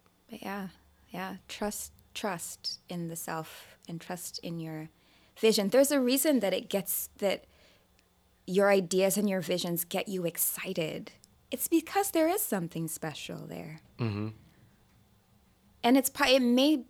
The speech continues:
Speaker 1: be something that someone else has not experienced and will be like a gift to someone, staying true to that vision and pushing it out into the world.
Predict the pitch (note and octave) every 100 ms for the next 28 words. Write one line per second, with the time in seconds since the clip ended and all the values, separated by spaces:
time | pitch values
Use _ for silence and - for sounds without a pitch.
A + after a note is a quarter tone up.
0 | _ A#3+ C4 A#3+ G#3 G3+ G3 F3+ F3 E3+
1 | F3 F3 F3 - - _ _ _ _ _
2 | _ _ _ _ _ - - G#3 G#3 G#3
3 | G3+ G#3 G#3+ F#3+ F3+ F#3 G3+ F#3 - -
4 | F3+ F#3 F#3 - - - - - - F#3
5 | F#3 G3+ - _ _ _ _ - G3+ F#3+
6 | A3 A3+ A3+ G3 A3+ - - - - D#3
7 | D#3 - F3+ E3+ _ _ - - - F3+
8 | F3 - E3+ E3 E3 - E3 E3 E3 E3
9 | - - - E3+ F3 - F#3+ E3 F3+ -
10 | F#2+ - -